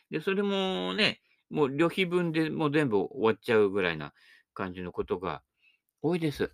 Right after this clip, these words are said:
やっぱりあの、芸で身を立てるっていうのはやっぱりどの分野でもやっぱりなかなかね、難しいことなので、えー、レッスンとかね、なんとか教室っていうのがやっぱり巷にこう、ね、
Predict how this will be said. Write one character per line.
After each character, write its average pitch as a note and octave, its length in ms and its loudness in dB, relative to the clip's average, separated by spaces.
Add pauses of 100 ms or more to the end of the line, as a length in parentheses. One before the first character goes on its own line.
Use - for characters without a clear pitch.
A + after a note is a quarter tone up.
や D3 100 -2
っ - 20 -6
ぱ G#3 160 4
り F#3 60 2
あ C#3+ 100 2
の、 A#2 260 -2 (420)
芸 A3 340 2
で D#3+ 120 4
身 G2+ 180 -2
を G#2 40 0
立 A2+ 200 -4
て D3 140 2
る A2+ 160 0
っ - 40 -20
て - 120 -12
い E2+ 60 -2
う - 20 -4
の D#2+ 80 -4
は D#2 60 -4
や D#2 60 -6
っ - 20 -12
ぱ A#2 100 -6
り F#2 80 -10
ど A#2 140 -2
の C3 140 0
分 D3 220 0
野 D3 140 0
で D#3 120 -2
も D3+ 360 -2
や D3 60 0
っ C#3+ 60 -4
ぱ D3+ 120 2
り A#2 60 0
な G#2 80 -2
か A2+ 100 -4
な A#2+ 140 -2
か C3+ 120 -2
ね、 C#3+ 200 -4 (520)
難 C3 220 -2 (160)
し D#3+ 100 -8
い F3+ 320 2
こ D#3+ 140 -2
と G3+ 160 0
な G3+ 160 2
の G#3 200 2
で、 A3 320 2 (420)
え F#2 440 2
ー、 F2+ 40 -4
レ A#2 80 4
ッ - 20 2
ス E3 260 -2
ン F3 120 -4 (240)
と - 80 -2
か F#2 100 0
ね、 D3 220 -2 (560)
な A#2 160 2
ん G#2+ 60 -4
と G#2+ 140 2
か F#2+ 220 0 (560)
教 A2 180 0
室 - 200 4
っ G3+ 40 6
て - 200 -2
い - 20 4
う D3+ 40 4
の C3+ 100 2
が A2+ 80 4
や G2+ 60 4
っ - 40 -2
ぱ F#2+ 140 2
り D#2+ 120 -4
巷 G#2 380 -2
に F#2 140 -2
こ D#2+ 420 2 (720)
う、 C3+ 60 -2
ね、 C#3 180 2